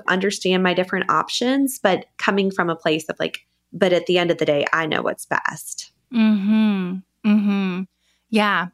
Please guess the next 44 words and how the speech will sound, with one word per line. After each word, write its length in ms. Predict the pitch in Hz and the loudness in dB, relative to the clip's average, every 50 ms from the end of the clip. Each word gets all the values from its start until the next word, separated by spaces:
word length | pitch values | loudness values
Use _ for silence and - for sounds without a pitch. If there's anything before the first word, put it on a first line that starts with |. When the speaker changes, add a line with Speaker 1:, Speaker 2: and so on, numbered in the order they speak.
| _ _ - | _ _ -2
Speaker 2:
I 120 | - 196 202 | 0 0 2
like 220 | 196 202 202 - | 2 0 -2 -2
that. 200 | 185 170 165 - - | -2 -2 -2 -2 0
And 120 | 196 190 | 0 0
I 40 | 190 | 2
appreciate 560 | 190 190 - - 202 196 - - 190 190 - | 0 -2 -4 -4 -6 -4 -2 -2 -4 -4 -2
that 180 | - 180 - - | -2 -2 -2 0
a 120 | 185 185 185 | -2 -4 -2
lot 540 | 180 180 180 180 175 175 - - - - - _ _ _ | 0 0 0 0 0 0 -4 -6 -10 -18 -18 _ _ _
when 200 | - - 202 196 | -8 -4 -2 -2
it 120 | 190 - - | -2 -2 -4
comes 360 | - - 185 185 190 - - | -6 -4 -4 -4 -4 -6 -8
to 100 | - 196 | -8 -8
building 600 | 190 - 190 190 185 - 190 185 180 185 185 190 - _ _ _ _ _ _ _ _ - | -4 -2 -2 -2 0 0 -2 -2 -2 -2 -4 -6 -6 _ _ _ _ _ _ _ _ -4
our 120 | 220 202 | -4 -2
confidence. 520 | 202 - - 208 202 202 208 214 214 - | -2 -2 -2 -2 0 2 0 0 0 0
Was 120 | 254 269 254 | -2 -2 0
there 140 | - 262 - - | 0 -2 0 2
anything 560 | 262 277 330 370 - - 381 370 359 349 - _ - | 2 2 2 0 -4 -2 -2 0 0 -2 -4 _ -2
else 600 | - 214 208 214 214 214 220 214 - - - - - - | 0 0 2 2 2 0 0 -2 -6 -12 -18 -16 -6 -2
as 180 | 220 220 - | -2 -2 0
we 80 | 254 240 | -2 -2
think 240 | - - 233 220 226 | 0 0 -2 0 0
about 220 | 220 233 226 208 | 0 0 0 2
wrapping 340 | 202 196 196 196 - 202 202 | 2 0 -2 -2 -4 -2 -2
up 140 | 185 196 - | -2 -4 -2
for 340 | - 202 196 196 196 196 196 _ _ _ _ _ _ _ _ - | -2 0 2 2 0 0 -4 _ _ _ _ _ _ _ _ 0
the 100 | 220 214 | 2 4
moms 520 | 214 214 208 208 208 208 208 208 202 - | 4 4 4 2 2 2 0 0 0 -2
and 100 | 202 202 | -4 -4
parents 280 | 202 208 208 202 208 - | -2 -2 -2 -2 0 -2
that 120 | 196 202 | -2 0
are 100 | 202 196 | 0 0
listening 520 | 190 190 190 - - 202 190 190 190 196 | 0 -2 -4 -4 -4 -2 0 0 0 -2
who 140 | 190 - 220 | -2 0 0
maybe 640 | 214 208 208 214 214 214 220 220 220 226 220 220 _ _ - - _ _ _ - | 2 2 2 0 0 0 0 0 2 0 0 -2 _ _ -20 -20 _ _ _ 0
are 360 | 254 262 262 254 262 269 247 240 254 - - | 2 2 2 2 2 0 -2 -4 -8 -6 -2
searching 400 | 277 277 262 - 285 269 262 247 | -2 -2 -2 -2 0 0 0 0
for 220 | - - 233 226 | 2 0 -2 0
that 260 | 214 214 - - - | 0 0 -2 -2 -6
confidence, 640 | - - - 202 196 196 190 - 196 196 196 196 - | -10 -4 0 0 0 0 -2 -4 -4 -4 -4 -2 -2
or 100 | 214 214 | 0 0
is 140 | 214 208 - | 0 0 0
there 180 | 233 214 196 | -2 -2 -2